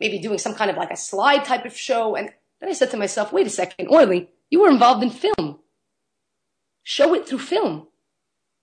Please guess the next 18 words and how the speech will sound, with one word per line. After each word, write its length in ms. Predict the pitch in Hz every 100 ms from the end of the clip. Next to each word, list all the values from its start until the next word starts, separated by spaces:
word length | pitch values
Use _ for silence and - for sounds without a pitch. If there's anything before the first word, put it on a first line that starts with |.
| _
And 120 | 202 202
so 160 | 220
I'll 160 | 196 214
never 180 | 240 302
forget 320 | 277 - -
this. 380 | 165 - - _ _ _
This 160 | 226 -
was 440 | 220 208 208 - _ _ -
in 320 | 208 190 196 -
the 60 |
summer 320 | - 262 294 311
of 120 | -
two 140 | 277
thousand 360 | 277 269 269 -
ten. 340 | 185 190 254 _ _ _ _ _ -
It 100 | 175
was 340 | 175 170 170
July. 680 | 160 208 196 240 170 202